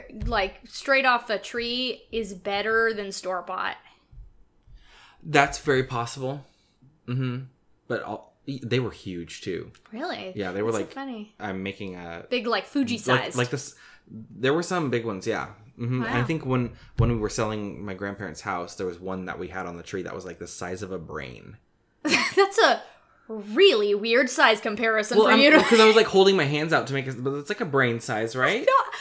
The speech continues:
Speaker 1: I mean, I know how big you're
Speaker 2: I couldn't think of how to describe it without people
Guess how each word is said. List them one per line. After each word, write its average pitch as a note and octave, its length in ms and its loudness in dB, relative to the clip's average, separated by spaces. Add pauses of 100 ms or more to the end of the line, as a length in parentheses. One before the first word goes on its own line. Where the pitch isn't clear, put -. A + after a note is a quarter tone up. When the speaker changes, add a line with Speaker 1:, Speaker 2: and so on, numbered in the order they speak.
(200)
Speaker 1:
I G#4 180 6
mean, G4+ 120 10
I F#4 180 8
know G4+ 240 4
how G#4 260 6
big F#4 320 0
you're D#4 360 0
Speaker 2:
I G3+ 80 4
couldn't C4+ 240 2
think A#3+ 140 4
of G3+ 80 4
how G#3 100 6
to G#3+ 80 4
describe D3 640 4
it C#3+ 260 8
without C#3+ 320 4
people C#3+ 440 0